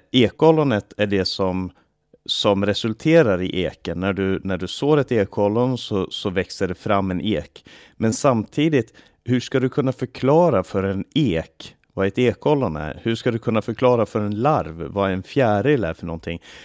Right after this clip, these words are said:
Det är samma sak, men det är ändå någonting helt annat. Och han, han talar ju här om att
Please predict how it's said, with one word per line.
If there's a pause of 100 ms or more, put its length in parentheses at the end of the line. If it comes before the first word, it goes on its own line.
(140)
Det
är (360)
samma
sak, (280)
men
det
är
ändå
någonting
helt
annat.
Och
han,
han
talar
ju
här
om
att